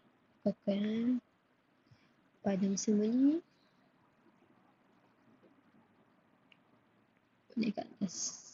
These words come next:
Supaya korang boleh tengok lah. Okey. Okey, jadi sekarang ni apa aku akan buat? Aku akan jadi video,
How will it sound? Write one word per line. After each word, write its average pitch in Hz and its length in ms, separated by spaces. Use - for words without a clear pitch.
Supaya 196 160
korang 196 240
boleh 190 80
tengok 185 320
lah. 214 160
Okey. 185 240
Okey, 175 240
jadi 190 480
sekarang 220 400
ni 214 240
apa 220 320
aku 208 80
akan 175 240
buat? 185 200
Aku 202 160
akan 233 240
jadi 196 320
video, 190 320